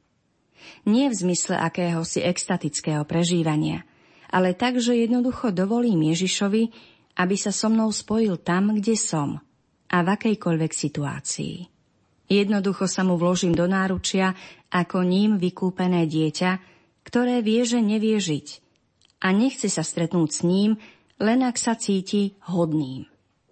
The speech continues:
Nikdy nebudeme dostatočne hodnými, aby sme mohli prijať tak veľkého, svätého Boha. On zostúpil, teda znížil sa k nám, takým, aký sme. K hriešnikom,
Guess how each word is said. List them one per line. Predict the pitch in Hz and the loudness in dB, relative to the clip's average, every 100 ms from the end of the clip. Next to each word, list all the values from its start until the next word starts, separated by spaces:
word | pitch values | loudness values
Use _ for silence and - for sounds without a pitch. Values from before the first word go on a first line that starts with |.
| _ _ _ - | _ _ _ 0
Nikdy | 262 208 160 156 | 2 2 0 0
nebudeme | 165 170 165 156 | 0 0 0 0
dostatočne | 147 165 - 160 147 - 156 151 | 0 -2 -4 -6 -6 -4 -4 -2
hodnými, | 165 170 165 156 156 151 - - _ _ 175 | -2 2 2 4 2 -2 -12 -20 _ _ -4
aby | 175 | -2
sme | 180 185 175 | 0 2 2
mohli | 180 180 | 0 0
prijať | 170 165 165 151 - | -2 0 0 -2 -4
tak | 160 147 | -4 -2
veľkého, | 160 170 156 160 147 135 139 - _ _ | 0 0 0 -4 -6 -6 -8 -10 _ _
svätého | - 175 165 - 147 139 143 | -6 -2 -2 -2 -4 -4 -4
Boha. | 156 143 143 - - _ _ _ _ _ _ - | -4 -4 -8 -14 -20 _ _ _ _ _ _ 0
On | 196 226 | 2 4
zostúpil, | 202 185 - 185 170 156 147 151 - _ _ | 2 -2 0 0 0 -4 -6 -8 -16 _ _
teda | 185 175 | 0 2
znížil | 170 170 185 196 208 185 | 2 2 2 2 2 0
sa | - 170 | -2 -4
k | 156 | -2
nám, | 143 - 160 - _ _ _ | -4 -6 -10 -16 _ _ _
takým, | - 160 - 196 208 - | 0 0 0 2 2 0
aký | 190 208 202 | -2 0 0
sme. | 190 170 151 - _ _ _ _ _ _ - | 0 0 -2 -6 _ _ _ _ _ _ -6
K | 180 | -2
hriešnikom, | 175 226 233 - 175 156 - - 175 | 2 2 2 0 0 -2 -4 -8 -8